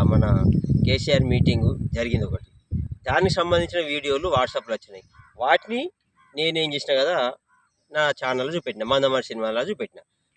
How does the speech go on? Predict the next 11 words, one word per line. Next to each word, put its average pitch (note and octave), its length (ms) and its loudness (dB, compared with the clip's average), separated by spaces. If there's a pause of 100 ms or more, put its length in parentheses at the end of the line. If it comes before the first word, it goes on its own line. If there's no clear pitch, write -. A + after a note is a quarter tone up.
మళ్ళీ F3+ 140 2
ప్రధానమంత్రిది F3 840 2
కూడా D3+ 280 0
కొన్ని D#3 260 -6
వీడియోస్ D#3 300 -6
WhatsApp-లో C3+ 460 -2
వస్తే D3 160 -4
అవి C#3+ 140 -2
కూడా C#3+ 200 -6
తీసుకొని D#3+ 320 -8
పెట్టిన. C#3 300 -4